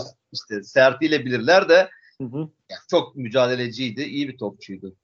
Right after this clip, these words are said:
Speaker 2: Evet, o öyledir. Ya bir Türkiye'de daha çok anılması, işte taç çizgisinin orada Arap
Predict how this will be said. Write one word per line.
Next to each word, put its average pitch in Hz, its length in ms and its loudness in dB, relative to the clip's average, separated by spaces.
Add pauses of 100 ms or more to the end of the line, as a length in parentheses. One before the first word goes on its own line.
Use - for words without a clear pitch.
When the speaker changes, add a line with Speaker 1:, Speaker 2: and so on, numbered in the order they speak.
(420)
Speaker 2:
Evet, 135 380 2
o 139 280 4 (440)
öyledir. 147 500 2
Ya 151 220 -4
bir 156 100 -20 (280)
Türkiye'de 165 440 -12
daha 160 140 -6
çok - 200 -18
anılması, 156 760 -10
işte 156 300 -12
taç 151 220 -4
çizgisinin 147 540 -20
orada 139 520 -4
Arap 139 340 -8